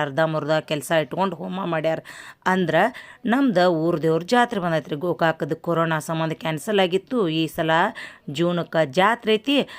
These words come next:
ಹಂಗಾಗಿ ಜಾತ್ರೆ ಸಂಬಂಧ ಮುಂದಿನ ತಿಂಗಳ ಕಾಯಿ ಇಡೋರು ಅದಾರ ನೋಡ್ರಿ. ಹಂಗಾಗಿ ಕಾಯಿ ಇಟ್ರೆ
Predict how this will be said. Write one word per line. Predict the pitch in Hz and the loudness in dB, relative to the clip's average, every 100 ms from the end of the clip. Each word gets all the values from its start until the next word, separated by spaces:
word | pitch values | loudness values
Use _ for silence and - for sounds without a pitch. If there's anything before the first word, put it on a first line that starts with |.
| - - | -20 -6
ಹಂಗಾಗಿ | 240 262 226 175 156 170 | -2 0 2 0 0 0
ಜಾತ್ರೆ | 147 180 185 233 | 2 0 0 -4
ಸಂಬಂಧ | 196 165 160 160 | -4 -2 0 2
ಮುಂದಿನ | 170 185 233 233 | 2 0 0 -2
ತಿಂಗಳ | 175 156 156 | -2 0 0
ಕಾಯಿ | 156 - 196 262 | 0 0 2 2
ಇಡೋರು | 175 170 165 | 4 4 4
ಅದಾರ | 165 160 | 4 4
ನೋಡ್ರಿ. | 190 294 220 - - - - | 4 4 2 -2 -10 -20 -4
ಹಂಗಾಗಿ | 185 180 170 185 - | -2 0 2 0 0
ಕಾಯಿ | 180 185 185 | 2 2 2
ಇಟ್ರೆ | 180 196 214 240 | 0 2 2 0